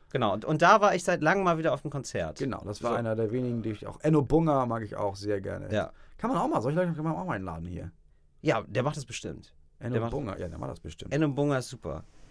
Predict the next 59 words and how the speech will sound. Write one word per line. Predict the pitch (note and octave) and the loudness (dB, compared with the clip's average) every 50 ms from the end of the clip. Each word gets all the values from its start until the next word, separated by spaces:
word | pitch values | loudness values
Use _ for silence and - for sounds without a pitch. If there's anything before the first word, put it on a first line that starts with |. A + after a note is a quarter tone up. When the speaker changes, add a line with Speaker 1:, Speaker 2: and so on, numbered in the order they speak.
| - - - - | -20 -20 -18 -14
Speaker 1:
Stimmt, | - - - - G#2+ F#2+ - - - - | -4 0 0 0 0 0 -4 -6 -2 0
da | B2+ | 0
haben | C#3 E3+ F3+ | 2 4 2
wir | D#3+ - | 4 4
auch, | - F3 - - | 4 4 2 0
da | - D3 D#3 D3+ D#3 | -2 -2 0 0 0
hatten | E3 E3+ | 2 2
wir | F3+ D#3 | 2 4
beide | C#3 E3+ F#3 F#3 | 4 4 4 4
den | F3+ E3 | 2 2
gleichen | D3+ D#3 D#3+ D3 D3+ D#3 | 2 2 0 0 -2 -4
Song. | - - D#3 | -2 -2 -2
Da | B2+ A2+ | -2 -2
hab | |
ich | A#2+ B2 | -2 -4
gedacht, | C#3 B2 C3 - | -4 -6 -4 -2
"Moritz, | C#3 D#3+ F3 G3 F3+ - - | 0 2 2 2 2 0 0
Mensch, | D#3 E3+ F#3 G3+ G3 - | -2 -2 -2 -4 -6 -6
dir, | - D#3 E3 | -4 -2 -2
das | D3+ D#3 - | -2 -2 -4
ist | - | -4
doch | D#3+ D3+ D3+ | -4 -4 -4
ein | C#3 B2 A#2 | -6 -4 -2
ganz | D#3 F3+ G#3 | -2 -2 -2
schön | - G3 F3 | -2 -4 -6
trauriges | - - E3+ E3+ E3 D#3 D3 C#3 | -4 -2 0 0 0 0 -2 -2
Lied, | - E3 D#3 | -4 -6 -6
das | G2 E3+ - | -6 -8 -6
du | - D#2+ | -4 -4
hörst." | E2 D#3+ D#2 D#2+ - | -4 -4 -4 -6 -6
Er | - D3 | -8 -6
sagt, | D#3 D#3 E3 E3 | -6 -6 -6 -6
"Ja, | F#3+ A#3 B3 | -6 -4 -4
aber | A#3+ G3+ | -2 -2
da | F#3 F3 | -4 -4
kann | - G3 F3+ | -4 -4 -2
man | F3+ E3 | -2 -4
sich | E3 - | -4 -4
mal | D#3+ D#3 | -2 -2
so | D#3 | -2
ein | D3+ | -2
bisschen | D3+ - - - C3+ | -4 -4 -2 2 4
in | C#3 | 4
die | - | 4
Speaker 2:
Reden, | - A2 - - G#2 A2 | 4 2 0 -4 -2 0
ja. | B2 A#2+ | 4 6
Speaker 1:
Melancholie | D3 D#3+ E3 E3 E3+ G3+ | 8 10 10 10 8 8
Speaker 2:
Aber | A3+ E3 D#3 | 8 8 8
genau, | - - F3+ F3+ | 8 8 6 6
so | D3 F#3+ | 4 2
ich, | F#3+ E3+ | 6 8
Speaker 1:
fallen | D#3 C#3+ C3+ C3 A#2+ G#2+ F2 | 8 8 8 8 6 4 2
lassen." | - - | 2 2
Speaker 2:
das | F3+ E3 | 2 6
Punkt | - B3+ C4 A#3+ | 8 8 8 8
ist, | A3 - - | 2 -4 -6
ich, | E3 - - | -8 -8 -4
ich, | - E3 E3 - - | -4 -4 -4 -4 -4
ich, | - D#3+ - | -4 -4 -4